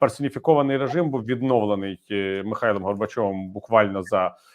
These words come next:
е, недовгий час після того, як він втратив владу, однак виявився абсолютно неефективним у зв'язку з невідповідністю особистості персоніфікованого правителя держави тим викликам, які перед цією державою були. І, як ми знаємо, що ця держава досить швидко,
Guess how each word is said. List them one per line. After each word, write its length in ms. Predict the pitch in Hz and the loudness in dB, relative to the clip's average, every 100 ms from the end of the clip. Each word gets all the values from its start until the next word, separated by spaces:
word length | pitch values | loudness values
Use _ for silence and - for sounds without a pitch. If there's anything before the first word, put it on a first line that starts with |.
| _ - | _ -4
е, 460 | 110 104 101 98 107 | 0 2 2 -2 -4
недовгий 640 | 120 131 127 135 117 107 | -2 0 4 6 6 4
час 260 | - 104 - | 2 0 0
після 320 | 107 - 104 | -8 -6 -6
того, 260 | - 104 | -2 0
як 200 | 101 90 | 0 -2
він 80 | 107 | -6
втратив 420 | 90 117 104 - | -4 0 0 0
владу, 320 | 117 170 175 127 | 2 4 4 2
однак 280 | 117 135 | 0 -4
виявився 400 | 131 139 127 - | 0 2 2 0
абсолютно 460 | 123 - 120 117 117 | -2 -2 -6 -6 -6
неефективним 800 | 120 117 117 - 151 143 127 110 | -4 -4 -8 -6 -2 -2 -2 -4
у 60 | 98 | -8
зв'язку 480 | - 107 - 127 107 | -6 -8 -6 -4 -4
з 60 | |
невідповідністю 1000 | 110 104 - 107 110 110 107 - - 104 - - - | -2 -4 -6 -6 -6 -6 -8 -8 -4 -4 -6 -20 -12
особистості 840 | - 107 127 113 117 - - - 92 | -6 2 2 2 -2 -4 -8 -4 -6
персоніфікованого 800 | - - 107 95 - 110 95 95 | -6 -10 -8 -6 -2 0 0 -2
правителя 480 | - 104 101 98 95 | 0 -2 -2 -4 -2
держави 480 | 107 104 147 139 123 | -2 2 4 2 0
тим 260 | 110 101 92 | -2 -4 -4
викликам, 380 | 135 107 - | -4 -6 -8
які 180 | 95 - | -10 -10
перед 280 | 104 104 101 | -8 -6 -6
цією 220 | 104 95 | -6 -4
державою 480 | 95 95 104 98 113 | -4 -4 -2 -2 0
були. 280 | 147 214 196 | 0 0 0
І, 80 | 123 | 0
як 160 | 107 | -2
ми 100 | 113 | -6
знаємо, 300 | 107 139 117 | -2 0 -2
що 120 | - | -6
ця 220 | 101 113 - - - - | -4 -4 -4 -14 -18 -4
держава 340 | 117 143 120 | 0 2 2
досить 280 | 110 110 110 | 0 -4 -8
швидко, 400 | - 120 - 113 | -2 -2 0 -6